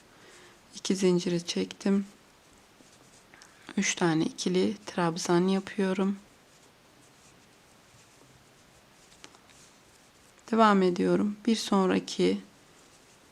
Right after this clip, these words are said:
kenardaki boşluğa geliyorum. Oraya üç tane ikili trabzan yapıyoruz. Bu kenarda yaptığım işlemin aynısını burada da yapıyorum.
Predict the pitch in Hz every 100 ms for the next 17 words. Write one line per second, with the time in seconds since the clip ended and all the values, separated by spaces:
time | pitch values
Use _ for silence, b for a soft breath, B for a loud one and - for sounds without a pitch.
0 | - 190 185 185 180 180 - - 185 185
1 | - - - - 180 175 - 185 175 175
2 | 160 165 170 175 196 202 - 202 185 185
3 | 226 202 - - 180 175 180 208 - B
4 | B B B - - - - - 190 185
5 | 202 196 - 180 170 165 - 165 160 170
6 | - - 170 - - - - _ _ _
7 | _ - - _ B B B B _ -
8 | 214 208 190 175 170 180 180 - 180 175
9 | - 190 175 175 170 175 - 196 190 165
10 | 156 156 165 165 - 196 196 202